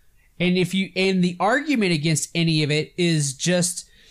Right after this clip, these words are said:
it's no good. There's no good argument against it because you're dealing with irrational hate and fear.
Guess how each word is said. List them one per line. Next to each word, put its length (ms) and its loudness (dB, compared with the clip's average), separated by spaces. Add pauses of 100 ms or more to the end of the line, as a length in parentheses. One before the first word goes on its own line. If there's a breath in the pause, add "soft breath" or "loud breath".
(140 loud breath)
it's 200 -2
no 160 2
good. 540 -2
There's 220 0
no 220 2
good 200 -2
argument 460 -2
against 320 -4
it 100 -8
because 300 -4
you're 100 0
dealing 340 -4
with 180 -4
irrational 720 -4
hate 340 -6
and 140 -2
fear. 460 -6